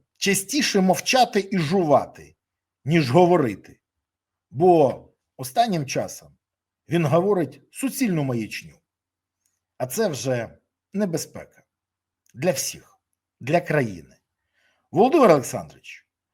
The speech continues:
вам краще мовчати і все ж таки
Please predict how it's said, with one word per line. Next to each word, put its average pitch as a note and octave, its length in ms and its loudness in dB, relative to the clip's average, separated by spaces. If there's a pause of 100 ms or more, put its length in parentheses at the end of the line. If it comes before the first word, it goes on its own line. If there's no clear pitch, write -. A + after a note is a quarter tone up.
(140)
вам A#3+ 220 2
краще E3+ 420 0
мовчати C#3 840 -4 (480)
і G3+ 340 0 (100)
все G3 200 -4
ж - 140 -10
таки C#3 480 -6